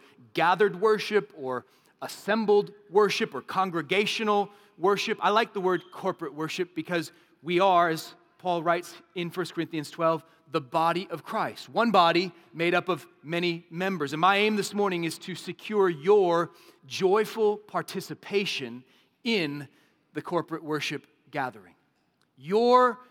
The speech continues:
joyful participation in the corporate worship gathering of the local church. And I hope to do that by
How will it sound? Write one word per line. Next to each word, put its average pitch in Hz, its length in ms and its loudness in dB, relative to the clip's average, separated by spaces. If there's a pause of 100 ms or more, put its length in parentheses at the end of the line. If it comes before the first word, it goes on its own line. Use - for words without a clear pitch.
(120)
joyful 220 720 2
participation 202 1000 -4 (100)
in 190 440 0 (240)
the 165 80 -6
corporate 185 400 -2
worship 175 320 -4 (180)
gathering 185 420 0
of 170 80 -4
the 170 100 -2
local 170 260 -4
church. 151 480 -6 (640)
And 135 100 -20
I - 20 -14
hope 190 180 -6
to 190 100 -10
do 185 140 -6
that 170 160 -4
by 143 180 -6